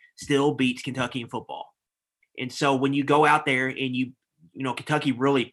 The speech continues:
puts it to 'em and embarrasses 'em. Like, I think that's, that's the root, I think, of all their, their fan base reaction this week, because that's not, not what they do. And that's why, that's why they're furious. I think that's pa-, the main reason J-, uh,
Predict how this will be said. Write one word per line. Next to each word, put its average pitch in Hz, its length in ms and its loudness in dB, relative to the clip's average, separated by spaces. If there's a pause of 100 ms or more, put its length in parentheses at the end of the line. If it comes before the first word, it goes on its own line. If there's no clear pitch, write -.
puts 131 260 -2
it - 140 -6
to 127 200 -6
'em 104 140 -10 (100)
and 113 80 -10
embarrasses 117 560 -4
'em. 107 180 -10 (840)
Like, 110 140 -4
I 135 120 4
think 170 180 0
that's, 160 480 0
that's 190 260 2
the 190 100 4
root, 160 300 6
I 143 80 4
think, 139 240 -2
of 127 100 -2
all 139 140 4
their, 135 160 2
their 131 100 -2
fan 139 220 0
base 127 220 -2
reaction 113 400 -2
this 101 180 -12
week, 92 300 -16
because 113 460 -12 (600)
that's 160 240 0
not, 165 240 4
not 151 160 4
what 151 140 2
they 139 160 2
do. 117 340 -6
And 123 160 -8
that's 143 180 0
why, 143 360 4 (800)
that's 143 180 0
why 151 160 4
they're 117 160 -2
furious. 170 800 2
I 135 60 0
think 139 180 0
that's 139 180 0 (140)
pa-, 127 200 -2
the 127 160 -4
main 143 240 2
reason 156 420 0
J-, 147 260 2
uh, 120 320 0